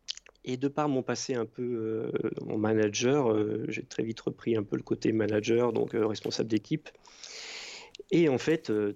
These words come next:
très vite, pour me rendre compte que j'évoluais tout le temps dans des mondes qui me plaisaient plus, en fait. Enfin, qui, euh, où on passait notre temps à nous, à nous mentir. Euh, le métier de l'informatique, c'est un, c'est le métier, euh, magnifique pour ça. En fait, tu demandes à un développeur combien de temps il te faut pour faire telle tâche.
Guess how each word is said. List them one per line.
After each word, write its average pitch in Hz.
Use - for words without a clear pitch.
très -
vite, 156
pour 117
me 117
rendre 107
compte 143
que 107
j'évoluais 127
tout 156
le 147
temps 151
dans 120
des 117
mondes 139
qui -
me 113
plaisaient 113
plus, 175
en 117
fait. -
Enfin, 110
qui, 110
euh, 110
où 113
on 110
passait 113
notre 117
temps 135
à 123
nous, 107
à 110
nous 110
mentir. 110
Euh, 110
le 127
métier 120
de 131
l'informatique, 127
c'est -
un, 117
c'est -
le 120
métier, 123
euh, 120
magnifique 147
pour -
ça. -
En 185
fait, 160
tu 143
demandes 151
à 143
un 135
développeur 135
combien 175
de 175
temps 190
il 175
te -
faut 175
pour 151
faire 160
telle 147
tâche. 165